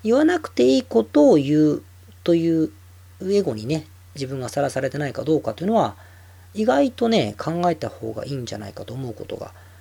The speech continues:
あります。あるコミュニティにおいては強者である自分がいますからね。だからそれをね、気をつけた方が、まあ、かっ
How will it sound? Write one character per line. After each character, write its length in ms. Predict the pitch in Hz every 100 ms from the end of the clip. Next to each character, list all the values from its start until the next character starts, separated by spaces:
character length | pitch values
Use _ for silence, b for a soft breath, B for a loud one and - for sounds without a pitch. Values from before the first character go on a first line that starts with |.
| b b -
あ 80 | 127
り 80 |
ま 120 | 117 117
す。 160 | - -
あ 200 | 214 285
る 120 | 285
コ 120 | 170
ミ 60 | 180
ュ 20 |
ニ 60 | 175
テ 100 | 180
ィ 20 |
に 80 | 175
お 100 | 170
い 40 |
て 100 | 123
は 80 | 104
強 240 | - 226
者 120 | 160 107
で 100 | 104
あ 80 |
る 80 | 117
自 160 | 107 110
分 160 | 113
が 80 | 113
い 80 | 117
ま 100 | 165
す 80 | 156
か 80 | 107
ら 80 | 110
ね。 200 | 208 277 b b b b b - -
だ 60 |
か 60 | -
ら 40 | 127
そ 140 | 180
れ 260 | 175 170 165
を 140 | 160
ね、 120 | 165
気 100 | -
を 60 | 147
つ 60 | -
け 100 | 151
た 100 | 143
方 240 | 208 208
が、 400 | 208 247 135 113 b b b b - -
ま 80 | -
あ、 40 | -
か 140 |
っ 60 | 151